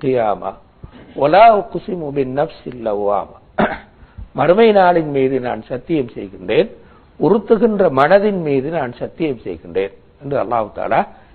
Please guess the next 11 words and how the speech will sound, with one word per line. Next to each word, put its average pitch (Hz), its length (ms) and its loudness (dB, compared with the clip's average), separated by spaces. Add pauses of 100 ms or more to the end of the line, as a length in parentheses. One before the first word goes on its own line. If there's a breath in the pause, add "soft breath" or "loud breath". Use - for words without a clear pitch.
(140 soft breath)
இந்த 123 120 -10
மனச்சாட்சியின் 190 800 2
மீது 156 220 -6
சத்தியம் 139 540 -4
செய்து 110 380 -4 (680 soft breath)
மர்ம 202 300 4
நாளோடு 220 460 4
அதை 156 220 4
சம்பந்தப்படுத்தி 185 680 -2
சொல்வதற்கான 135 600 -2
காரணம், 139 440 -4